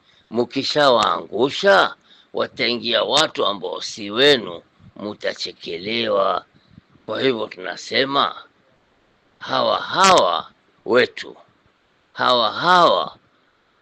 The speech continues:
tuliwachagua, tuwarekebisheni. Atakayerekebika, tutakuwa na yeye. Hawa hawa wetu, tusiwapige tukawaumiza,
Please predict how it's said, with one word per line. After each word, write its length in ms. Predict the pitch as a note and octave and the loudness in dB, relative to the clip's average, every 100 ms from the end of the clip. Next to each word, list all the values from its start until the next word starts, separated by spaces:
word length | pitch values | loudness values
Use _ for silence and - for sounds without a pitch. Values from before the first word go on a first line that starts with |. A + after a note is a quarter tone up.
| _ _ _ | _ _ _
tuliwachagua, 1000 | - G2 G2 G2 G2 F#2+ G#2 A2+ D#2+ - - _ _ _ _ _ _ - | -14 -4 -4 -4 -8 -8 -4 -4 -6 -10 -20 _ _ _ _ _ _ -6
tuwarekebisheni. 1600 | B2+ G#2 F#2+ F2+ - G2 F2 F#2 - A#2+ A#2+ A2+ A2 G#2+ G#2 - _ _ _ | -2 0 0 -2 -10 -12 -12 -12 -12 -10 -10 -10 -12 -12 -16 -20 _ _ _
Atakayerekebika, 1300 | - - D#2+ G2+ G2+ G2 - A2 A#2+ D#3 D#3 C3+ F#2+ - | -12 -10 -10 -6 -6 -6 -6 -6 -2 -2 0 0 0 -8
tutakuwa 540 | - - F2+ - E2+ F2+ | -20 -20 -20 -14 -10 -10
na 160 | F#2+ | -10
yeye. 560 | G2 A2+ A2 F#2 F2+ - _ _ _ - | -8 -8 -8 -8 -10 -16 _ _ _ -6
Hawa 340 | A2+ B2 C3 | 0 2 2
hawa 560 | B2+ E3+ D3+ F2+ - - _ _ _ _ - | 2 2 2 0 -2 -12 _ _ _ _ -4
wetu, 560 | A#2 D3 C#3 - - - _ _ _ _ _ _ _ _ _ _ _ _ _ _ _ _ _ _ _ _ _ _ _ | 2 4 2 -8 -20 -20 _ _ _ _ _ _ _ _ _ _ _ _ _ _ _ _ _ _ _ _ _ _ _
tusiwapige 800 | - - - A#2 - C3+ A2+ G#2 | -16 -12 -6 -6 -6 -10 -10 -10
tukawaumiza, 1120 | - G#2 G#2 G2+ G#2 B2 A2+ E2 F2 - - | -10 -6 -4 -4 -4 -6 -8 -8 -8 -10 -16